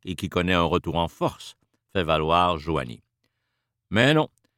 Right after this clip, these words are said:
elle choisit plutôt de se libérer des injonctions qui pèsent sur le corps des femmes et de se défaire de la pression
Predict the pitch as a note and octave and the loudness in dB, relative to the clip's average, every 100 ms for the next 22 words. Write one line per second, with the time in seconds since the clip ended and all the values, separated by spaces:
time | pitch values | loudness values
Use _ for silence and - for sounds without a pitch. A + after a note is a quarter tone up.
0 | _ A2 G#2 A#2+ A#2+ B2+ A#2 B2+ A#2 - | _ -6 -2 -2 0 -2 0 2 2 0
1 | A2+ A#2+ B2 A#2+ A2 F#2 G#2+ G2+ G#2+ G2 | 0 4 4 4 2 2 0 0 -2 -4
2 | - A2 G2+ G#2+ - F#2+ G2 - F2+ E2+ | -2 -2 0 -4 0 2 2 0 -2 -2
3 | - E2+ D#2+ D#2+ - G#2 B2 C3 D3 C#3 | 0 0 0 -2 0 2 2 2 -2 0
4 | G#2 G2+ E2+ - F2+ D#2+ F2 - F#2 G2 | 2 2 -2 -6 -6 -4 -4 -2 0 0
5 | E2+ D#2+ D#2+ - G2+ B2 - C#3 | 0 -2 -4 -2 -2 0 -2 -2